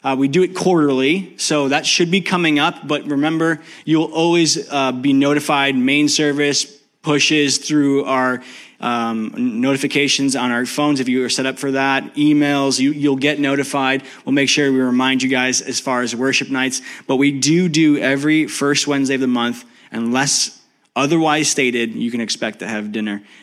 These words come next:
at Community at Coast, um, that we can, uh, just break bread together and then also get into the Word. So just for the sake of reminder. Um, so I have the task today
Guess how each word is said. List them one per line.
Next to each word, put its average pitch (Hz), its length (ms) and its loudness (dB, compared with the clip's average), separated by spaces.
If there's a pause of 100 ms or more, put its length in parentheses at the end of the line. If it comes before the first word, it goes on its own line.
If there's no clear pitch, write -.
at 104 120 -8
Community 110 420 -4
at 101 100 -6
Coast, 104 400 -8 (280)
um, 107 180 -4
that 117 80 -2
we 117 100 0
can, 113 240 -4
uh, 104 120 -6
just 110 420 -6
break 117 440 -4
bread 117 240 -2
together 113 360 -4
and 113 160 -4
then 110 60 -4
also 107 280 -4
get 104 200 -8 (420)
into 113 340 0
the 104 120 -4
Word. 101 420 -6 (140)
So 101 300 -2 (140)
just 143 460 0 (140)
for - 120 -8
the 113 120 0
sake 113 280 -2
of 107 140 -6
reminder. 101 560 -4 (840)
Um, 110 480 -2 (1200)
so 131 500 -2 (400)
I 127 140 -4
have 143 520 -2
the 113 320 -2
task - 680 -4
today 107 580 -4